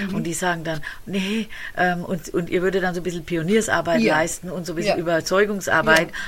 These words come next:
Speaker 2: und
Speaker 1: Ja.
Speaker 2: sagen, probiert's halt mal.
Speaker 1: Ja, genau. Ja, das würden wir machen.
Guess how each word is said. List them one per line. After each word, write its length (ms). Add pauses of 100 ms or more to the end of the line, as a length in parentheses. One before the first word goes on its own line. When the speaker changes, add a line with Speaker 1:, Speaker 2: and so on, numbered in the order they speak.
Speaker 2:
und 140
Speaker 1:
Ja. 80
Speaker 2:
sagen, 140
probiert's 500
halt 200
mal. 280
Speaker 1:
Ja, 280
genau. 220 (260)
Ja, 120 (220)
das 160
würden 260
wir 60
machen. 180